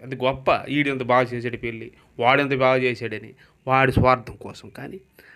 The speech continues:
అదే పెళ్ళి అయిన మూడో రోజు అలాగే వెళ్ళండి, "బాబు ఆకలేస్తుందంటే" అక్కడ గేటే తీయడు.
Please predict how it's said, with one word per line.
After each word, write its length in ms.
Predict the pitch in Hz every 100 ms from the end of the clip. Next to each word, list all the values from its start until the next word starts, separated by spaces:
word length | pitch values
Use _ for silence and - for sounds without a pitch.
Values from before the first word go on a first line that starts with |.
| -
అదే 280 | 139 196 214
పెళ్ళి 280 | 190 175 180
అయిన 100 | 170
మూడో 260 | 156 160
రోజు 240 | 151 139 135
అలాగే 220 | 131 127
వెళ్ళండి, 340 | 127 123 113
"బాబు 280 | 117 127 139
ఆకలేస్తుందంటే" 680 | 131 135 135 123 - 120 120
అక్కడ 260 | 104 - 113
గేటే 340 | 123 135 135
తీయడు. 280 | 113 101